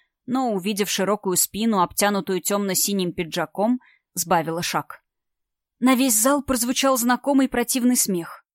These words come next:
С лица Алины тут же исчезла улыбка, а в памяти воскресла картинка, как пьяный московский бизнесмен силой усадил ее к себе на колени и сунул руку под ее юбку.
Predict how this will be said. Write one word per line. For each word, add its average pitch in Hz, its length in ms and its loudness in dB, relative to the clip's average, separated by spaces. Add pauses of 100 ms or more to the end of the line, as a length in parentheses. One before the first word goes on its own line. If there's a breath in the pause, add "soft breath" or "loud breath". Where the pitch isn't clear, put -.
(160)
С - 140 -10
лица 247 360 2
Алины 208 360 2
тут 226 240 -6
же 196 120 -4
исчезла 180 440 -2
улыбка, 185 580 -6 (400)
а 285 100 4
в - 120 -4
памяти 220 400 4
воскресла 196 520 0
картинка, 202 800 -2
как - 260 2
пьяный 202 400 2
московский 185 560 0
бизнесмен 202 580 0
силой 247 380 2
усадил 226 420 0
ее 226 260 -2
к - 60 -8
себе 226 260 0
на 226 120 0
колени 160 520 0 (480 soft breath)
и 269 120 -2
сунул 190 500 2
руку 196 540 -2
под 214 180 -2
ее 196 260 -2
юбку. 156 520 -8